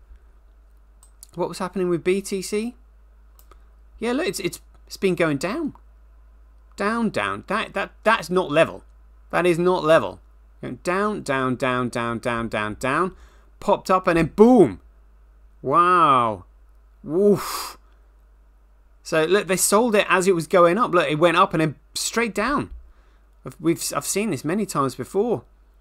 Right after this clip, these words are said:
But I mean, that, that's really sharp. Oof. Oh, if, if anything is gonna knock confidence in the market, it's a line that looks like that. <laughs> Look at that! Look at that!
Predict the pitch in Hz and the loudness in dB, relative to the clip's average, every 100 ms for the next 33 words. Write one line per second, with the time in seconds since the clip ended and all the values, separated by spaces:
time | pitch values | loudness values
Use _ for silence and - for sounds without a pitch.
0 | _ - 175 156 160 139 127 185 147 - | _ 2 4 4 2 -2 0 0 0 -4
1 | 190 - 135 170 104 - 151 185 131 - | -6 -6 -4 -4 -4 -2 2 2 0 -8
2 | - _ _ 262 - - - - - - | -20 _ _ -12 -10 -12 -14 -16 -20 -18
3 | - 277 226 196 - - - - 175 - | 2 6 6 6 0 -16 -6 0 0 0
4 | - - _ - 175 - 196 233 214 185 | -20 -20 _ 2 2 2 0 2 4 4
5 | 160 143 147 147 160 143 - - 170 151 | 2 2 0 2 2 0 -6 -2 -2 0
6 | 139 127 143 139 151 147 139 127 135 139 | -4 -2 -2 4 6 6 2 -4 -2 0
7 | 139 151 147 139 127 143 143 - 139 123 | 4 4 4 2 0 -2 -4 0 0 2
8 | 135 127 - - - - 330 - - - | 0 0 -2 -18 -20 -2 -2 2 -2 0
9 | 226 - - - - - - _ - 403 | -4 -2 -4 -4 -8 -12 -18 _ -10 -4
10 | 254 240 226 226 214 349 - - 202 - | -2 -2 -2 -4 -4 -2 0 2 0 2
11 | 151 131 143 175 185 180 - - - - | 2 2 0 0 0 0 -4 -12 -14 -18
12 | _ _ _ - 208 254 - 123 107 165 | _ _ _ -8 -6 -6 -4 -6 -6 -6
13 | 220 220 - - | -2 -2 -4 -10